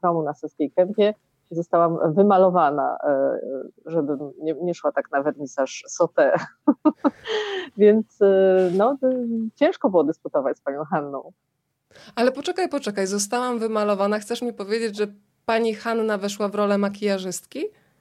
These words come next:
Speaker 1: E, może nie do końca weszła w rolę, e, makijażystki, ale w każdym razie wręczyła mi, e, kosmetyki i p-, absolutnie po prostu nakazała, że,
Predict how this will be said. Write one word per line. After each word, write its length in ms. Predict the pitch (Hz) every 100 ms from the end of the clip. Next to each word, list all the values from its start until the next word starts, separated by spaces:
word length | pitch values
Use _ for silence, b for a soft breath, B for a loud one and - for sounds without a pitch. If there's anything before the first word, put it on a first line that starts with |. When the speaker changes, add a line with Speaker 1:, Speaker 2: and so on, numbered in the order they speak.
| _ B B 202
Speaker 1:
E, 200 | - 180
może 260 | 175 233 294
nie 100 | 262
do 100 | 220
końca 320 | 269 269 233
weszła 320 | 202 196 196
w 60 | 160
rolę, 540 | 180 190 220 302 302
e, 280 | - 196 190
makijażystki, 800 | 185 196 214 190 220 254 _ 285
ale 200 | 202 202
w 60 | -
każdym 340 | 220 214 208
razie 500 | 202 208 208 196 190
wręczyła 600 | 208 208 214 262 233 170
mi, 360 | 160 151 156 -
e, 460 | 165 151 147 139 139
kosmetyki 680 | 190 196 180 202 - 254 -
i 380 | 196 220 233 -
p-, 540 | 214 185 180 180 175 127
absolutnie 680 | 165 - 185 175 208 214 202
po 120 | 180
prostu 300 | 175 160 196
nakazała, 640 | 190 196 180 175 156 185
że, 320 | 190 175 185